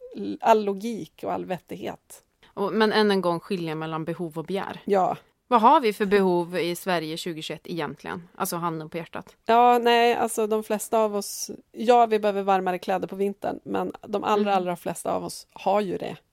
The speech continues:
Speaker 1: redan i garderoben, för vi har bott här förut, så att säga. Eh, det, skulle jag se till behov i min familj så är det ju främst till barnen, eftersom de växer ur sina kläder. De kan inte
Speaker 2: Mm.
Speaker 1: ha förra årets vinterskor, så de kommer ju behöva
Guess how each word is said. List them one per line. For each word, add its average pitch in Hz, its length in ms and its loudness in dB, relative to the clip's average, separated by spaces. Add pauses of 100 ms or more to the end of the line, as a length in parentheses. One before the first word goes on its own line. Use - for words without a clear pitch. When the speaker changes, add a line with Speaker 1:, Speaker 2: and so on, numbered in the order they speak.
(100)
Speaker 1:
redan 175 480 -4
i 208 140 -12
garderoben, 170 560 -2 (120)
för - 160 -14
vi 180 100 -4
har 170 80 -2
bott 175 220 -10
här 160 140 -2
förut, - 500 -8
så - 160 -8
att - 100 -8
säga. - 220 -8 (640)
Eh, - 380 -8
det, 190 640 2
skulle 208 280 -2
jag 202 100 4
se 262 200 0
till 190 260 -4
behov 185 300 -4
i 175 60 -2
min 233 220 2
familj 170 400 -8
så - 120 -4
är 185 80 -2
det - 60 -4
ju 165 100 -6
främst 156 340 -10
till 175 100 -10
barnen, 202 380 0
eftersom 175 380 -10
de 190 140 -6
växer 170 340 -8
ur 302 320 0
sina - 320 -8
kläder. - 380 -8 (360)
De 208 160 -2
kan 226 140 2
inte 214 160 0
Speaker 2:
Mm. 214 140 4
Speaker 1:
ha 247 60 4
förra - 280 -6
årets - 260 -8
vinterskor, - 580 -10
så - 140 -8
de 202 160 0
kommer 185 220 -6
ju 170 80 -6
behöva 185 480 0